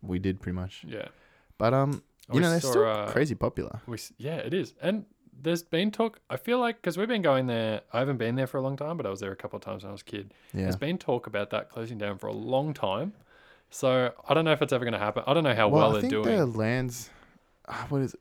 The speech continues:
Speaker 1: I saw it not too long ago. Um, I should have searched this, honestly, before we started this, but I think their lease is running out or something,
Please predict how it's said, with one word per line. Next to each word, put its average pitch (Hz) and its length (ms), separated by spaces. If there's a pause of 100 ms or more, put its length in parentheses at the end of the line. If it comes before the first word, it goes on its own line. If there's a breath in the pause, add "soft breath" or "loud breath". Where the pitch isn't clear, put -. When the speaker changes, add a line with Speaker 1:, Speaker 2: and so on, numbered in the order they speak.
(140)
Speaker 1:
I 117 100
saw 160 220
it - 20
not 147 160
too 143 100
long 123 220
ago. 98 240 (140)
Um, 110 420
I - 40
should - 160
have 120 60
searched 90 220
this, 90 180
honestly, 92 300
before 90 340
we 87 180
started 98 340
this, 85 140 (380 loud breath)
but 117 240 (600 soft breath)
I 104 100
think 165 200
their 147 260
lease 107 380
is 131 200
running 135 260
out 139 140
or 143 40
something, 175 460